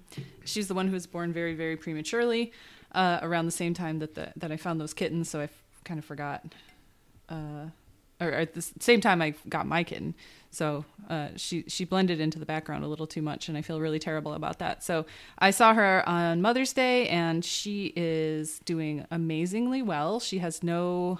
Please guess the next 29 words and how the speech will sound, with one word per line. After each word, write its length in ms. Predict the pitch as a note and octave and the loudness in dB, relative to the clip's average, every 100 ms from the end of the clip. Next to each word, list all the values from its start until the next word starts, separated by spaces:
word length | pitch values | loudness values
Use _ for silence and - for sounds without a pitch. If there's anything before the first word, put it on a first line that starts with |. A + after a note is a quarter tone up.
| - | -4
um, 480 | F3 E3 D#3+ D#3 D#3+ | -4 -2 -2 -2 -2
developmental 760 | E3+ D#3+ E3+ - E3+ E3 D#3+ - - | -4 -2 -2 -2 -2 -2 -4 -8 -4
deficits 460 | G3+ A#3+ B3 G3+ E3 | -2 -2 -2 -2 -2
at 120 | - | -6
all, 400 | - D#3+ E3 G#3 | -2 0 2 2
even 180 | G3 F3 | 0 -2
though 100 | E3+ | -2
she 120 | F3 - | -2 -4
was 120 | E3+ | -2
<laughs> 0 | |
born 240 | G3 F#3+ | 4 4
so, 360 | F3 - F#3 F#3 | 4 2 2 2
so 220 | F#3 E3 | 2 -2
premature. 560 | D#3 D#3+ D#3 - D3+ D3+ - - - - - | -2 -4 -4 -4 -6 -8 -14 -20 -20 -20 -2
Um, 400 | E3+ E3 D#3+ - | 2 2 0 -2
she 180 | - F#3 | -4 -2
still 220 | - G#3+ | 2 2
has 180 | G#3 F#3 | 2 0
a 40 | |
cleft, 400 | - F3+ - - - | -2 -4 -4 -12 -8
uh, 280 | E3+ D#3+ D#3 | -4 -4 -6
soft 340 | - F3+ F#3 | 0 0 0
palate, 360 | - A#3 D4+ D4 | -2 0 0 -2
so 100 | - | -4
the 100 | E3+ | -4
back 260 | D#3 D3+ - | -2 -2 -2
of 120 | F#3+ | -8
her 120 | A3 | -8
throat, 400 | G#3+ F3+ F3+ G#3 | -8 -6 -4 -4